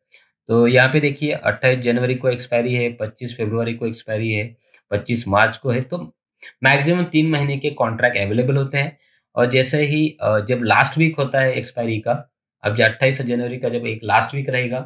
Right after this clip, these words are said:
तो वापस ये अप्रैल का कॉन्ट्रैक्ट भी यहाँ पे एडिशन हो जाता है। ओके, तो इस तरीके से ये फ्यूचर वर्क करता है। तो यहाँ पे जब बाय करना है, तो आपको क्लिक करना है यहाँ पे। ओके, उसके बाद ये डिटेल्स इसकी अपडेट होगी,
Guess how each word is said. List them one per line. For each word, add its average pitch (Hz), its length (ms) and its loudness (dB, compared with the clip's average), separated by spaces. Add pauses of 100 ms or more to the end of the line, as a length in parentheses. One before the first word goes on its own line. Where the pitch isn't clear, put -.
(380)
तो 123 140 -2
वापस 127 460 0
ये 117 160 -2
अप्रैल 120 540 -6
का 123 100 6
कॉन्ट्रैक्ट 104 500 -4
भी 101 100 -6
यहाँ 95 220 -6
पे 156 240 -4
एडिशन 98 380 -4
हो 92 160 -12
जाता 85 240 -20
है। - 100 -20 (540)
ओके, 123 100 2 (440)
तो 131 60 2
इस 151 120 2
तरीके 160 240 2
से 160 160 -4
ये 160 160 0
फ्यूचर 139 380 -2
वर्क 131 320 2
करता 131 280 0
है। 127 140 -4 (580)
तो 127 100 2
यहाँ 135 280 4
पे 156 160 4
जब 143 220 -2
बाय 123 220 6
करना 143 300 -2
है, 143 140 -6
तो 143 100 -4
आपको 131 240 -4
क्लिक 120 280 -6
करना 123 240 -2
है 123 120 -4
यहाँ 113 220 -4
पे। 117 160 -10 (520)
ओके, 120 300 0 (320)
उसके 135 220 0
बाद 127 280 4
ये 123 120 0
डिटेल्स 120 420 -6
इसकी 127 240 -6
अपडेट 117 320 0
होगी, 117 340 -8